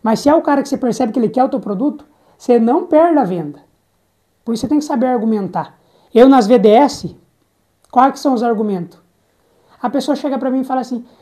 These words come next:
"Não, mas eu já comprei seguidor, caiu tudo." Eu falei, "É que você comprou dos mais baratinhos, dos mais vagabundo. E esses caem mesmo." Aqui comigo você vai tá investindo um pouquinho mais,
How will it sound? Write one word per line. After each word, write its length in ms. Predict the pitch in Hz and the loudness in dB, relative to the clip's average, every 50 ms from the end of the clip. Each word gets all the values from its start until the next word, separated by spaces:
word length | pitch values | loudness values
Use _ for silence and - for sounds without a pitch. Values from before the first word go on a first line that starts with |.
| _ _ | _ _
"Não, 160 | 320 349 359 | -6 -4 -2
mas 140 | 330 330 277 | -2 -2 -2
eu 80 | 277 262 | -2 -4
já 100 | 294 294 | -4 -4
comprei 300 | 294 294 254 302 302 294 | -4 -4 -4 -4 -4 -6
seguidor, 400 | 302 330 240 254 214 269 285 277 | -6 -6 -6 -6 -4 -6 -6 -6
caiu 240 | 294 269 277 302 302 | -6 -6 -6 -6 -6
tudo." 420 | 302 294 302 302 220 - - - - | -4 -4 -4 -4 -4 -6 -10 -14 -12
Eu 100 | 254 233 | -12 -10
falei, 200 | - 254 240 233 | -8 -6 -4 -4
"É 80 | 214 202 | -4 -6
que 80 | - | -6
você 100 | - 233 | -10 -10
comprou 260 | 226 247 214 196 240 208 | -8 -8 -8 -6 -6 -6
dos 80 | 214 | -6
mais 180 | 226 247 247 240 | -6 -6 -6 -6
baratinhos, 440 | 277 269 254 240 247 - 254 226 202 | -6 -6 -6 -8 -6 -6 -6 -6 -6
dos 80 | 196 | -6
mais 160 | 208 214 233 | -8 -8 -8
vagabundo. 540 | 240 262 226 247 202 185 214 233 240 - - _ _ _ _ _ _ _ _ _ _ _ _ _ _ _ _ _ _ _ _ _ | -8 -8 -6 -6 -4 -4 -4 -4 -6 -8 -10 _ _ _ _ _ _ _ _ _ _ _ _ _ _ _ _ _ _ _ _ _
E 160 | - 208 208 226 | -8 -6 -4 -4
esses 200 | 220 - 226 - | -6 -6 -10 -12
caem 240 | - 233 247 277 | -10 -8 -6 -6
mesmo." 280 | 254 240 240 247 233 - _ _ _ _ _ _ _ _ _ _ _ _ _ _ _ _ _ _ _ _ _ _ _ _ _ _ _ _ _ _ _ _ _ _ _ _ _ _ _ _ _ - | -6 -6 -6 -8 -10 -10 _ _ _ _ _ _ _ _ _ _ _ _ _ _ _ _ _ _ _ _ _ _ _ _ _ _ _ _ _ _ _ _ _ _ _ _ _ _ _ _ _ -8
Aqui 240 | 196 202 - 262 | -8 -6 -6 -4
comigo 260 | 240 277 240 254 226 - | -4 -2 -2 -2 -2 -4
você 100 | - 254 | -4 -4
vai 140 | 233 220 | -4 -4
tá 160 | 220 240 226 226 | -2 -2 -2 -2
investindo 440 | 214 190 208 - - - 247 254 | -2 -2 -2 -4 -4 -4 -4 -4
um 60 | 247 196 | -4 -2
pouquinho 380 | 240 214 170 - 254 277 285 | -4 -6 -6 -2 0 0 2
mais, 500 | 254 233 220 240 302 339 - - - - | 2 0 -2 -4 -6 -6 -10 -14 -20 -20